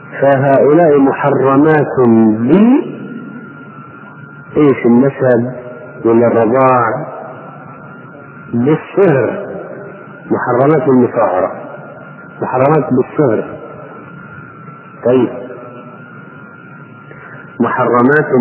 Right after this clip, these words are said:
بالصهر. من يحرم أيضا بالصهر؟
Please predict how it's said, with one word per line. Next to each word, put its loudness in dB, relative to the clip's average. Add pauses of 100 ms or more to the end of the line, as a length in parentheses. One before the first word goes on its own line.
(100)
بالصهر. -2 (840)
من 4
يحرم 2
أيضا 4 (580)
بالصهر؟ -2